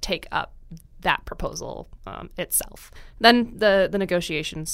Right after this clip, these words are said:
start, and we sit through joint finance committee hearings where they, um, talk to the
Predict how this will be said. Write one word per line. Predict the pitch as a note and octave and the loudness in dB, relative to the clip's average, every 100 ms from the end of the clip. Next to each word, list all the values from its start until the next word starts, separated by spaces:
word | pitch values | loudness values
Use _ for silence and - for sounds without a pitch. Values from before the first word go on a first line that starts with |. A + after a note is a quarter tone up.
| - | -4
start, | - C#3 C#3+ - - | -2 0 -2 -6 -12
and | C#3+ B2 C3+ C#3+ C#3+ D3 | -12 -10 -12 -12 -12 -12
we | - D#3+ C#3+ C3+ C3+ D#3+ | -10 -10 -10 -10 -12 -12
sit | - - | -12 -10
through | - D#3 D3+ | -8 -8 -6
joint | F3+ F3+ | -6 -4
finance | - B3+ A#3 A3+ | 0 4 4 2
committee | - A3+ A3 G#3 | 0 0 2 2
hearings | G3+ G3+ G3+ G3 G3 | 4 6 6 4 0
where | D#3 - | -2 -6
they, | - C#3 C#3+ - - - - - - | -8 -10 -10 -12 -18 -18 -18 -18 -18
um, | D#3 C#3 C#3+ | -16 -14 -10
talk | - D3 - | -4 -2 -2
to | - E3 C#3+ | -6 -6 -6
the | D3+ D3+ D3+ | -6 -6 -6